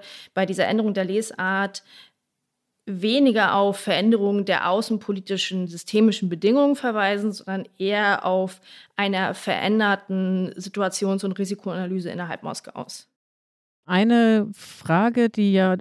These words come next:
Speaker 2: auch Teil der Forderungen, äh, Russlands war, ist die Frage, ob man eben, ähm, zulässt, dass, äh, die benachbarten Staaten, ähm, aufrüsten. Also sei es, dass die nato eben Angriffswaffen in Reichweite Russland stationiert oder dass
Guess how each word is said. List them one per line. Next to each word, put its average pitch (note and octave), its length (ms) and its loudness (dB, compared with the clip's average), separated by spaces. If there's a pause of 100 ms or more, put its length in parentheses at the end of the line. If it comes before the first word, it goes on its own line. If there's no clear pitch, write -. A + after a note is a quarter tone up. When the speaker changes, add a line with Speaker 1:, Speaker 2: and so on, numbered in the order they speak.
(140)
Speaker 2:
auch F#3+ 140 2
Teil F3 260 4
der G3 160 4
Forderungen, G#3 640 2
äh, - 160 0
Russlands F#3+ 560 0
war, G3 240 2
ist F#3+ 180 -2
die F#3+ 60 0
Frage, F3+ 360 2
ob F#3 140 -2
man F3 240 0
eben, F3 500 0
ähm, E3+ 460 0
zulässt, G#3 800 0
dass, - 380 -2
äh, F3 240 0
die F3 200 -2
benachbarten F3 520 -2
Staaten, F3+ 680 0
ähm, E3 320 0
aufrüsten. D#3+ 720 -2
Also D#3+ 220 2
sei E3 220 2
es, E3 80 -2
dass E3 140 -6
die D#3+ 100 0
nato E3+ 360 0
eben E3+ 220 -2
Angriffswaffen E3+ 720 -4
in D#3 160 -4
Reichweite E3 720 0
Russland D#3+ 400 -2
stationiert F3 680 0
oder F3+ 240 0
dass E3 360 -2